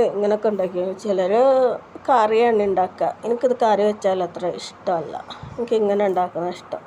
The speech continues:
തോരൻ പോലെ ഉണ്ടാക്കുന്നതാണ് ഇഷ്ടം. ഇങ്ങനെ ആകുമ്പോ അതിൻ്റെ ഒരു പ്രത്യേക ടേസ്റ്റ്, കഴിക്കാനും, കഴിക്കുമ്പോഴൊക്കെ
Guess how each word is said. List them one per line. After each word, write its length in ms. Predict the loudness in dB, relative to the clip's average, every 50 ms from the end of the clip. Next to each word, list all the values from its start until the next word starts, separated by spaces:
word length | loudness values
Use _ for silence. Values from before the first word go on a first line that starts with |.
| 0
തോരൻ 420 | 2 4 4 6 4 4 2 0 0 0
പോലെ 180 | 0 0 0 -2
ഉണ്ടാക്കുന്നതാണ് 560 | -2 -2 -2 -4 -4 -4 -4 -4 -4 -4 -6 -6 -8
ഇഷ്ടം. 260 | -14 -16 -16 -18 -18 -18 -20 -20 -20 -20 -20 -20 -20 -20 -20 -20 -20 -20 -20 -20 -20 -20 -20 -20 -20 -20 -20 -20 -20 -20 -20 -20 -20 -20 -20 -20 -20 -20 -20 -20 -20 -20 -20 -20 -20 -20 -12 -2
ഇങ്ങനെ 200 | 2 4 4 6 6
ആകുമ്പോ 220 | 4 4 4 4 4
അതിൻ്റെ 220 | 4 4 4 4 2 2
ഒരു 100 | 4 4 2
പ്രത്യേക 360 | 2 0 0 0 2 2 2 2 4
ടേസ്റ്റ്, 460 | 4 4 4 2 0 -6 -6 -6 -6 -4 -2 -2
കഴിക്കാനും, 640 | 0 0 0 -2 -6 -10 -4 -2 -2 -2 -2 -4 -6 -8 -6
കഴിക്കുമ്പോഴൊക്കെ 680 | -4 -4 -4 -4 -6 -8 -8 -4 -2 -2 -2 0 -2 -2